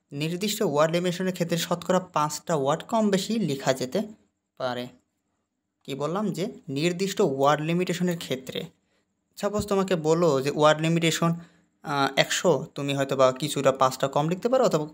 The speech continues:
কিছুটা পাঁচটা বেশি লিখতে পারো। আর যদি কিছুই লেখা না থাকে, একশো বিশ অথবা একশো পঞ্চাশের ভিতরেই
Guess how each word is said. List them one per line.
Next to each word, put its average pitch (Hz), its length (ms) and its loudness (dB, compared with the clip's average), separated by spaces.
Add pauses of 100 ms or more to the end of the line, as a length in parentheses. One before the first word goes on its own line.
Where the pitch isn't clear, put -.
কিছুটা 131 260 -6
পাঁচটা - 280 -2
বেশি 135 280 -6
লিখতে 120 240 -8
পারো। - 240 -10 (580)
আর 165 140 -10
যদি 220 220 -4
কিছুই 233 300 -2
লেখা 240 160 4
না 233 100 4 (120)
থাকে, 311 160 -4 (160)
একশো 160 160 -4
বিশ 175 240 -4 (140)
অথবা - 200 -6
একশো 131 160 -2 (240)
পঞ্চাশের 131 380 -4
ভিতরেই 143 340 -2